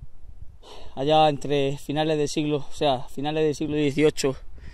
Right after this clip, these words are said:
y principios del diecinueve, supuestamente se refugiaba o tenía una de sus bases un bandolero conocido en la región como Jaime el Barbudo, que era natural de Crevillente.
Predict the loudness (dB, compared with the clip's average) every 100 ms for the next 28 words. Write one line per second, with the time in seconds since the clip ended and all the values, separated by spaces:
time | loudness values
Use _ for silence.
0 | -14 -14 -12 -10 -6 -4 -2 2 4 6
1 | 4 4 4 4 2 0 -10 -8 -10 -12
2 | -14 -16 -16 -16 -12 -12 -10 -10 -8 -4
3 | 2 2 4 4 2 2 2 2 -2 -2
4 | -2 0 4 6 8 6 4 2 2 2
5 | 2 2 2 0 2 4 6 4 2 -8
6 | -10 -10 -8 -8 -8 -2 2 4 6 8
7 | 8 6 2 0 2 4 4 4 2 2
8 | 4 4 4 -2 -2 -2 2 4 4 4
9 | 4 6 8 6 4 -2 -2 -4 -4 -8
10 | -6 -6 -6 -6 -4 -4 -2 -2 -2 -4
11 | -4 -2 -2 -4 -4 -4 -4 -4 -2 4
12 | 4 4 4 4 4 4 4 4 4 2
13 | -4